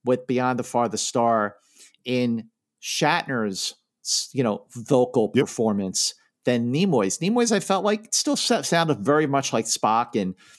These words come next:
Speaker 1: you know, he was saying things that he would say, and it sounded like he would say them in the original series, whereas Shatner's dramatic pauses, which I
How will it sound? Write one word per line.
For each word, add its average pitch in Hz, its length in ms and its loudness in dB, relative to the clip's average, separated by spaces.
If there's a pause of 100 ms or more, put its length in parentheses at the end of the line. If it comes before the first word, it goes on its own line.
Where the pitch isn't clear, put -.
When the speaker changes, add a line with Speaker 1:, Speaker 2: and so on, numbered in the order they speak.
(180)
Speaker 1:
you 123 100 0
know, 113 100 2
he 110 120 -2
was 95 280 -4 (100)
saying 135 400 2
things 127 360 -2
that 101 120 0
he - 120 -2
would 95 140 -6
say, 131 600 0 (160)
and 107 120 -4
it 98 120 -4
sounded 131 400 0
like 123 180 0
he 135 80 -4
would 107 160 -2
say 117 180 0
them 147 140 -2
in 127 80 -6
the 104 120 -2
original 113 280 -4
series, 117 480 -2
whereas 127 440 2 (720)
Shatner's 165 960 0 (100)
dramatic 135 580 -4
pauses, 127 960 -2 (280)
which 127 180 -2
I 151 220 2